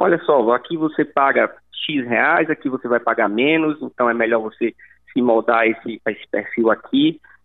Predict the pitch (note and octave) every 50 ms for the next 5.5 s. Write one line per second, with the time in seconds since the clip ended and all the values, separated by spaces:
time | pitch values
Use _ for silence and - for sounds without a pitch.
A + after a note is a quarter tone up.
0 | _ _ - - B2 - - E3+ E3 D3 D#3+ E3+ F3+ E3+ D#3 E3 F3+ F3 F3 E3+
1 | E3+ F3 E3+ - - D3 C#3+ C#3+ C#3+ - - D3+ C#3+ - D#3+ C#3+ - E3 F3 F3+
2 | C#3 B2+ A#2 G#2+ A2+ A#2 A#2+ A#2+ - - A#2+ B2 - C3+ C3 C3 C#3+ C#3+ - -
3 | C#3+ C#3 C3 B2 - - A#2+ C3 D3 E3+ E3 - - C3 B2+ - - D#3+ D#3 D#3
4 | F#3 G#3+ A#3 B3 D#3+ C#3 B2+ B2+ D3 E3+ - - - C#3 B2+ C#3 F3 - - _
5 | _ - A#2+ A#2 A#2 - - - B2 B2